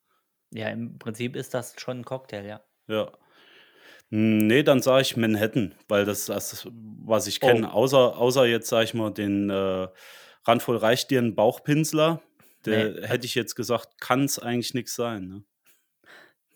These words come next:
Speaker 1: Der Manhattan fällt komplett raus aus der Nummer.
Speaker 2: Ja,
Speaker 1: Also
Speaker 2: das ist
Speaker 1: der
Speaker 2: ja auch
Speaker 1: ist
Speaker 2: irgendwie,
Speaker 1: gar nicht
Speaker 2: ja.
Speaker 1: aufgeführt. Also bis nah dran und weit weg.
Speaker 2: Appletini?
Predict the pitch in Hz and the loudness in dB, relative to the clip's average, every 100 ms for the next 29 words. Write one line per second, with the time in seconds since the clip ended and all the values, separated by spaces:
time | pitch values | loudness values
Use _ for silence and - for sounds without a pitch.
0 | - 113 113 117 - 131 - _ _ _ | -8 -4 -2 -2 -4 -12 -16 _ _ _
1 | _ _ - 120 127 - _ _ _ _ | _ _ -2 0 0 -2 _ _ _ _
2 | - 120 117 123 - 120 123 120 110 - | -6 -4 0 0 0 0 2 0 -10 -8
3 | 107 107 104 95 95 107 117 113 101 - | -8 -8 -10 -4 -2 0 -2 -4 -6 -8
4 | - 107 110 117 113 110 113 104 98 - | -10 -6 -4 -2 -4 -4 -4 -4 -8 -10
5 | 107 101 110 104 104 110 - _ _ 123 | -12 -10 -10 -12 -14 -16 -18 _ _ -10
6 | 110 117 - 120 120 117 110 113 113 143 | -6 -6 -6 -6 -6 -8 -6 -4 0 0
7 | 120 - 151 156 117 131 156 | -2 -2 -2 0 0 -2 -4